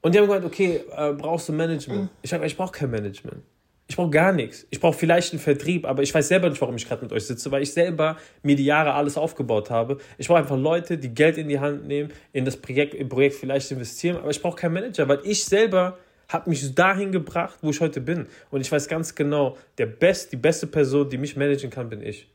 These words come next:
Speaker 1: Weil keiner kennt mich besser als
Speaker 2: Mhm.
Speaker 1: ich mich selber. Und deswegen find ich's immer, es nervt mich auch übertrieben, wenn Leute zu mir kommen, die was aufbauen wollen, grad in dieser Künstlerbranche, „Ich brauch einen Manager.“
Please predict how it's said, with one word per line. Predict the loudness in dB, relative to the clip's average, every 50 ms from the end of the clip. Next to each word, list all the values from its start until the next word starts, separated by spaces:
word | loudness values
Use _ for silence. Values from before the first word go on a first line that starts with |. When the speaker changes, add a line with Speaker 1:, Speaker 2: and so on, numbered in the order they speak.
| _ _
Speaker 1:
Weil | -6 -6 -4
keiner | 0 0 0 0 0
kennt | -4 -4 -8
mich | -8 -6 -6
besser | -6 -4 -2 -2 -2
als | 0 0
Speaker 2:
Mhm. | -2
Speaker 1:
ich | -2
mich | -4 -6 -4
selber. | -4 -4 -4 -6 -10 -16 -18 _ _ _ -20 -20 _ _ -6
Und | -4 -2
deswegen | -2 -2 2 4 4 4 4 2 0 0 -2 -6 -14 _
find | _ -2 -2 -2
ich's | -2 -4
immer, | -4 0 2 4
es | 4 2 2 -2
nervt | 0 2 2 2 2 0 -4
mich | -8 -8
auch | -6 -6 -4
übertrieben, | -2 -2 -4 -4 -4 -4 -2 0 0 -2 -4 -8 -10 -14 _ _ _ _ _ _ _ _
wenn | -4 -2 2
Leute | 4 4 4 4 0 -10
zu | -10 -6 -6
mir | -4 -6 -6
kommen, | -4 0 0 0 0 0 -6 -8 -10
die | -4 -2
was | -2 -2 0
aufbauen | -2 -4 -4 -2 0 0 0 2 2 2
wollen, | 4 4 4 2 2
grad | 0 0 0 0
in | 0 -4
dieser | -2 -2 -2 -4
Künstlerbranche, | -2 -2 -4 -6 -4 -2 -2 -2 -2 -2 -4 -4 -4 -2 -4 -4 -6 -6 -8 -16 -20 -10 -8
„Ich | -8 -2
brauch | 0 0 0 0
einen | -2 -4
Manager.“ | -4 -4 -4 -8 -10 -12 -14 -16